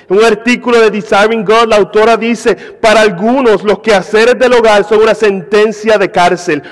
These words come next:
una vida que sofoca los dones de la mujer. Para otros,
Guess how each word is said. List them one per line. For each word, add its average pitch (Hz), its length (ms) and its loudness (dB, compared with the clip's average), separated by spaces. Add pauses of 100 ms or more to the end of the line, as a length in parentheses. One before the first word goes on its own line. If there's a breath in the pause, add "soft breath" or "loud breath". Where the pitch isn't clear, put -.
(140 loud breath)
una 254 340 2
vida 226 480 0
que 233 140 0
sofoca 247 1200 0
los 185 240 0
dones 196 560 0 (160 loud breath)
de 185 160 0
la 185 100 2
mujer. 180 720 -2
Para 190 440 4
otros, 170 400 0